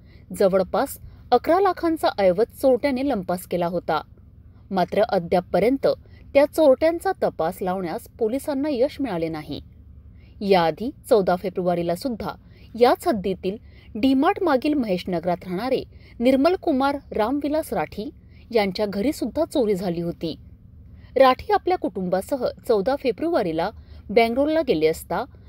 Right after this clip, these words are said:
अज्ञात चोरट्याने बंद घराचे कुलूप तोडून आत प्रवेश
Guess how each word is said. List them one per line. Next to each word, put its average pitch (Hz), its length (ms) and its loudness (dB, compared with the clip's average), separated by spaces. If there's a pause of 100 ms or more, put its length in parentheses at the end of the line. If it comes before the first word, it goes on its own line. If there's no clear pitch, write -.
(160)
अज्ञात 214 280 0
चोरट्याने 214 720 0
बंद 254 320 2
घराचे 359 420 0
कुलूप - 400 0
तोडून 226 280 4 (140)
आत 226 140 -4 (120)
प्रवेश 196 300 0